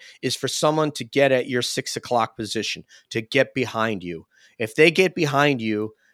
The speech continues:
now it opens up every armament on their craft, i-, up to and including a thir-,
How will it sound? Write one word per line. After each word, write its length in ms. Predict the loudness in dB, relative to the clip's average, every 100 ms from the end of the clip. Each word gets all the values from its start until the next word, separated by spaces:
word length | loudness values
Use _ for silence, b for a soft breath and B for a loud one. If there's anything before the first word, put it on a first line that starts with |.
| _
now 400 | 2 6 6 6
it 140 | 4
opens 380 | 2 0 0 0
up 160 | 0 2
every 320 | 0 0 0
armament 640 | -2 2 2 2 2 -2 -2
on 220 | 2 2 4
their 160 | 0
craft, 480 | 0 2 4 4 2
i-, 120 | -4 2
up 220 | 2 4
to 140 | 2
and 60 | 0
including 460 | -2 0 2 2 0
a 60 |
thir-, 260 | -2 -6